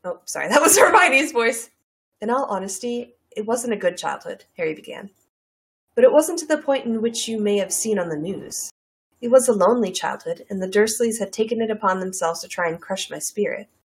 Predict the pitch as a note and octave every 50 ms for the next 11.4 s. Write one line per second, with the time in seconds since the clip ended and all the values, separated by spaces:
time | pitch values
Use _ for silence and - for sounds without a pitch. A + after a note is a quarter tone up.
0 | _ _ _ _ _ _ A#3 A3 A#3 A3 B3 A#3 - - - C#4 C4+ B3+ B3+ A#3+
1 | A#3+ A#3+ - - - G#3 G3+ G#3+ G#3 G#3+ A3 A#3 A#3 - G#3+ G#3+ G#3 G3 F3 D3+
2 | D3 C#3 D3+ E3+ - F3+ F#3+ F#3+ F#3 F#3 F#3 - - G3+ G#3+ G#3+ B3+ B3+ A#3+ A#3
3 | G3 G3+ G#3+ G#3 G#3+ G#3+ G3 F#3 F#3+ F#3 - D#3+ D#3 - - D3 D3 - - -
4 | - - _ - - E3 - - G3+ G3 - _ _ _ _ _ _ _ _ _
5 | _ - A3 G#3 A#3 C#4 D4 D#4 D4+ D4+ D4 D4 C#4+ A#3 A3+ A#3 - - G#3+ -
6 | G3+ G3 F#3+ F#3+ A3 A3+ G3 F3 E3 E3 D#3+ E3 E3 E3 D#3+ D#3 - - - -
7 | - - - F3 F3+ - - - A3 G#3 G#3 - F#3+ - - D3+ C#3+ C3+ - -
8 | _ _ _ _ _ _ _ _ _ _ - G#3 G#3 G#3 - G#3 G3+ G3 G3 -
9 | - - G#3 G3+ G#3 A3 G#3+ G3+ G3+ F#3+ F3+ F#3 - A#3+ A#3+ A3 F#3+ E3 - G#3+
10 | G#3 G#3 F#3+ F3 E3+ E3+ D3+ - - - D#3 - - F#3 F#3 F3 E3+ - - -
11 | - - - G3 - - -